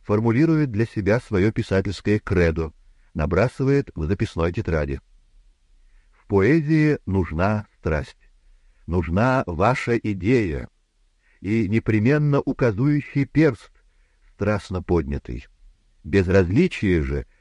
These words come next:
и реальное воспроизведение действительности ровно ничего не стоит, а главное, ничего и не значит». Уже и Фёдор Павлович Карамазова кто-то упокоил навечно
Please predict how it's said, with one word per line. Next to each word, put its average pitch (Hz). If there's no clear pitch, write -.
и 110
реальное 123
воспроизведение 95
действительности 131
ровно 156
ничего 135
не 131
стоит, 101
а 82
главное, 104
ничего 87
и 101
не 92
значит». 73
Уже 160
и 131
Фёдор 135
Павлович 123
Карамазова 120
кто-то 123
упокоил 107
навечно 95